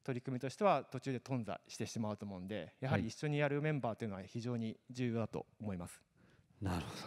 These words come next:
Speaker 2: ど。
Speaker 1: はい。
Speaker 2: ありがとうございます。仲間づくりの大切さを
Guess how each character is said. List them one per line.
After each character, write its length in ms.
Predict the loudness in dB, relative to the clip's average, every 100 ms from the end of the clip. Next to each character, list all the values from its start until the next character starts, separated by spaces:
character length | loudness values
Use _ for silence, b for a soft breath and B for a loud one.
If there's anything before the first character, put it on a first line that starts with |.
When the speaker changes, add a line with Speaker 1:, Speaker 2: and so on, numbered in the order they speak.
| -10 -12 -12
Speaker 2:
ど。 40 | -10
Speaker 1:
は 80 | -10
い。 60 | -14 _ b b b b -2
Speaker 2:
あ 100 | 4
り 80 |
が 100 | 6
と 180 | 6 4
う 20 |
ご 80 | 2
ざ 120 | 2
い 80 | -2 -2
ま 100 | -6
す。 580 | -8 -8 -8 -10 -14 -20 -20 B B B B B B B B B -2
仲 240 | 0 2
間 80 | 4
づ 160 | 4 4
く 100 | 4
り 100 | 4
の 120 | 4
大 220 | 2 0
切 180 | 0 -2
さ 140 | -2 0
を 280 | 0 -2